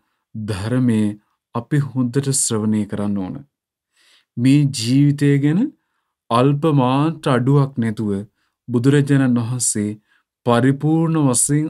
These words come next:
අවබෝධ කරලා පරිපූර්ණ වශයෙන් දේශනා කරලා තිබෙනවා. ආය අපිට අමුතුවෙන්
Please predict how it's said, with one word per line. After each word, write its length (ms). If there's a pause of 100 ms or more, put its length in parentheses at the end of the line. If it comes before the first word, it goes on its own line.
(140)
අවබෝධ 480
කරලා 440 (460)
පරිපූර්ණ 680
වශයෙන් 500 (320)
දේශනා 640
කරලා 360
තිබෙනවා. 460 (1120)
ආය 240
අපිට 340
අමුතුවෙන් 680